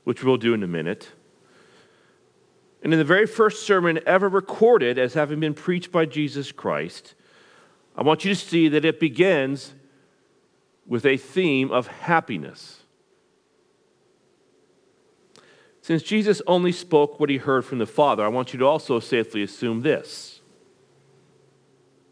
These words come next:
It is God the Father who also wants you to be happy.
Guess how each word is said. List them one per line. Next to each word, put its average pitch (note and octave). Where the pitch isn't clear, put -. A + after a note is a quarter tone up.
It E3
is C#3
God D#3
the D#3+
Father E3
who D3
also C3+
wants A2+
you E2+
to G2+
be G#2+
happy. B2